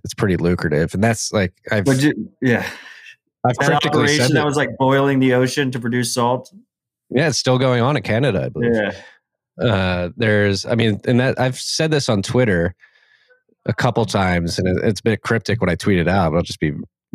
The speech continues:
Speaker 1: pretty transparent with it here. Like, the, like, a lot of people, especially talking about the long-term viability of mining, particularly around the profitability due to the reduction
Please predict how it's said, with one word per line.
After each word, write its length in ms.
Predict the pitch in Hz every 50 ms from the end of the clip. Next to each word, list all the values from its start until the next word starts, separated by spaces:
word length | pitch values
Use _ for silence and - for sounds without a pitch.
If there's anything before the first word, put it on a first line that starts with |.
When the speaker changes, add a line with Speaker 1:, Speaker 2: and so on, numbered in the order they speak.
| - - - -
Speaker 1:
pretty 320 | - 123 101 87 80 - - _ -
transparent 580 | - - - 95 85 - - 104 107 113 107 -
with 120 | - 76
it 100 | 73 76
here. 240 | 98 127 131 110 85
Like, 200 | 73 76 80 - -
the, 180 | - - - _ _ _ _ -
like, 100 | 98 -
a 40 | -
lot 160 | 107 110 113 113
of 60 | 101
people, 540 | - 120 110 95 - 98 92 90 87 90 - - - - - 120 - - - - - _ _ -
especially 360 | - - - - - - 107
talking 180 | - 110 101 95
about 200 | 95 95 90 -
the 260 | 98 92 90 87 85
long-term 800 | - 120 113 107 101 101 98 - - 113 101 101 95 92 92 90
viability 880 | 98 98 95 95 87 104 101 98 98 98 92 98 95 92 92 95 98 - -
of 160 | - 104 92
mining, 720 | 92 90 98 98 98 104 104 101 98 92 92 92 87 90 - _
particularly 400 | - 110 92 101 - 101 95 92
around 220 | 87 90 90 87 87
the 60 | 85
profitability 1040 | - - 98 92 85 - 87 92 82 92 92 90 90 90 87 - 85 85 85 85 87 - - - - - - - _ _ - 110
due 220 | 107 - 104 95
to 180 | 92 - - 95
the 80 | 95 90
reduction 600 | 90 87 80 98 92 87 - - - 92 82